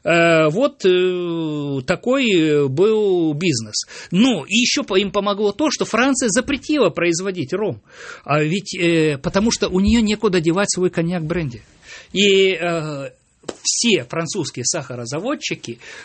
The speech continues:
всю патоку, которая у них есть, сразу в Новую Англию. Причём цены были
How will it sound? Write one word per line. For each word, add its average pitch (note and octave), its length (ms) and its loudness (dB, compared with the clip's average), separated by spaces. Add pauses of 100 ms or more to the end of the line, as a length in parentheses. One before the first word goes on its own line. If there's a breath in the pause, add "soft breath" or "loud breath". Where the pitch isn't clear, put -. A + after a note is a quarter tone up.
(120)
всю F3 600 0
патоку, D3+ 540 -2
которая C#3+ 460 -4
у C#3 40 -2
них C#3+ 200 -8
есть, C4+ 400 -2 (180 loud breath)
сразу G#3+ 840 0
в D#3 180 -6
Новую G#3+ 640 0
Англию. C3+ 720 0 (260 loud breath)
Причём A3+ 500 0
цены C4 400 -2
были G#3+ 440 -2